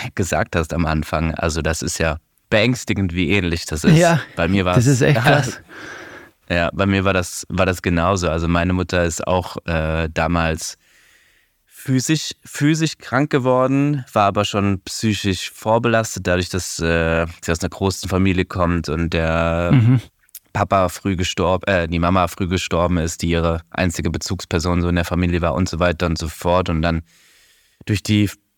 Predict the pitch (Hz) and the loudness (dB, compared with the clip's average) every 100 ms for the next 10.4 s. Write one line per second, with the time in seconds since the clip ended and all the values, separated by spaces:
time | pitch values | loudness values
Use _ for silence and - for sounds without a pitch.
0 | _ - 98 98 95 98 90 _ _ _ | _ -2 2 2 2 0 -2 _ _ _
1 | _ _ - - - 117 107 104 104 82 | _ _ -20 -10 0 2 2 0 0 -2
2 | - 95 92 87 85 - - 87 85 76 | 0 -2 0 0 0 -2 -4 -2 0 0
3 | 76 82 87 - 76 78 73 - 76 78 | 0 -2 -2 -2 -2 0 -2 -4 -2 -2
4 | - - 95 82 78 76 78 76 - - | -4 -8 -4 -2 -2 0 0 0 -4 -4
5 | 87 - 90 - 76 76 - - 76 73 | -2 -2 -4 -2 -2 -2 -4 -4 -4 -4
6 | - - - 117 117 120 113 80 67 90 | -6 0 4 4 4 4 4 2 0 -2
7 | - 80 76 _ _ - 85 85 85 85 | -2 -4 -4 _ _ -2 0 2 0 -2
8 | 87 85 90 87 - 90 95 95 85 82 | -4 -6 -4 -4 -2 0 2 2 0 -2
9 | 76 - _ _ _ - 82 - 87 82 | -4 -8 _ _ _ -6 -4 2 2 2
10 | 78 92 - | 2 0 -2